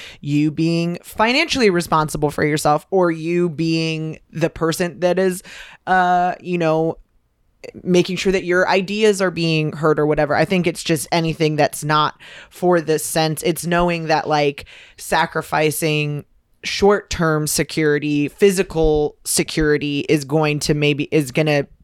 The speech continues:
be more fulfilling in terms of, like, legacy. This is, like, what you're maybe even, and not to be as, like, doom and gloom about it as this, but, like, maybe your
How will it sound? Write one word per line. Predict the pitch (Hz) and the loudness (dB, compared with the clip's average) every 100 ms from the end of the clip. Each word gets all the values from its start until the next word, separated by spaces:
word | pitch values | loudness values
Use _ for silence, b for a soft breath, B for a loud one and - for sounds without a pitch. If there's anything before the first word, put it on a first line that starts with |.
| - | -4
be | 170 | -2
more | 165 156 | 0 0
fulfilling | 143 147 - 156 147 143 139 135 B B B B B - | 0 -2 0 2 2 -2 -6 -8 B B B B B -4
in | 175 | -2
terms | 156 175 165 | 2 0 0
of, | 160 | -2
like, | 147 147 139 | 0 0 -2
legacy. | - 139 156 156 147 - 143 | -8 -2 0 0 -2 -2 -2
This | 131 151 175 | 0 0 0
is, | 156 | -2
like, | 156 151 | 0 0
what | 143 160 151 | 2 2 2
you're | 156 156 | 0 -2
maybe | 160 202 240 | 0 -2 0
even, | 254 226 220 208 | 0 0 0 0
and | 190 185 | -2 -2
not | 175 - | -2 -2
to | |
be | 165 160 | -2 0
as, | 151 | 0
like, | 151 - - | -2 -4 0
doom | 143 135 | 2 0
and | 135 | 0
gloom | 143 143 | 0 2
about | 143 139 131 | 2 2 2
it | 131 | 0
as | 131 131 | -2 2
this, | 208 196 | 2 2
but, | - 156 | -2 0
like, | 165 156 151 B B B 135 _ - B B - | 2 0 -2 B B B _ _ -20 B B -6
maybe | 160 185 | 0 2
your | 262 254 196 175 180 196 196 196 | 2 -2 -2 2 2 2 0 0